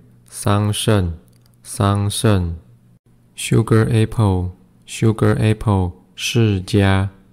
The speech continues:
释迦。Jackfruit，jackfruit，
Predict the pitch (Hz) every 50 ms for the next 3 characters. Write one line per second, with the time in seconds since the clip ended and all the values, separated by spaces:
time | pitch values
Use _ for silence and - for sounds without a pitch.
0 | _ _ _ _ _ - - - - 120 113 107 104 101 92 - - 107 104 98
1 | 98 95 95 95 95 - - - _ _ _ _ _ _ _ _ _ _ _ _
2 | _ _ _ _ _ _ - 113 107 107 113 - - - - 101 92 90 80 78
3 | - - _ _ _ _ _ _ _ - - 107 110 110 - - - 107 95 92
4 | 85 82